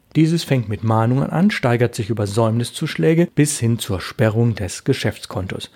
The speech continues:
Das ist dann eine sehr unangenehme Geschichte. Und selbst wenn man sagt, „Ja, ich habe den Brief nicht bekommen oder die Mahnung nie gesehen“, was im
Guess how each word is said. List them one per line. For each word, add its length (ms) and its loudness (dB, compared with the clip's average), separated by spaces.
Das 240 2
ist 240 -2
dann 80 4
eine 100 4
sehr 200 2
unangenehme 840 -2
Geschichte. 480 -8
Und 120 0
selbst 260 2
wenn 100 2
man 140 4
sagt, 240 0
„Ja, 140 0
ich 140 -2
habe 120 -6
den 120 0
Brief 240 -2
nicht 160 -4
bekommen 420 0
oder 180 0
die 140 -2
Mahnung 380 0
nie 160 0
gesehen“, 440 4
was 220 -8
im 400 0